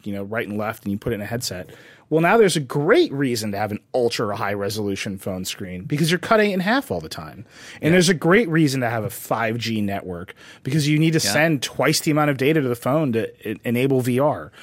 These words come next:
Speaker 1: There's a great reason to have higher end graphics processors. You know, gaming P Cs and gaming laptops, you would not think these were high growth areas of the technology industry,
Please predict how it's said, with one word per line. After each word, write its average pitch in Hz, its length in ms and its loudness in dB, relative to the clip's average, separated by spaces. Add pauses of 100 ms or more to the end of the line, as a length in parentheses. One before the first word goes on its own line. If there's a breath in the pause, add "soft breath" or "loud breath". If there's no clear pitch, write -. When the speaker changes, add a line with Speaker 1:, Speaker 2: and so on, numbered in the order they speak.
(140 loud breath)
Speaker 1:
There's 151 180 0
a 160 60 0
great 196 240 4
reason 143 260 4
to 120 60 -2
have 113 140 -4
higher 110 280 0
end 104 240 -4
graphics 98 360 -6
processors. 90 640 -8 (440 loud breath)
You 143 80 2
know, 143 220 2 (160)
gaming 175 340 4
P 185 120 0
Cs 147 460 2
and 117 180 -4
gaming 131 300 0
laptops, 120 680 -4 (560 soft breath)
you 139 140 0
would 147 140 4
not 160 220 2
think 151 200 0
these 135 180 -2
were 127 120 -4
high 127 380 0
growth 120 600 -2 (180)
areas 117 720 -4
of 104 140 -4
the 113 60 -2
technology 120 520 0
industry, 95 540 -6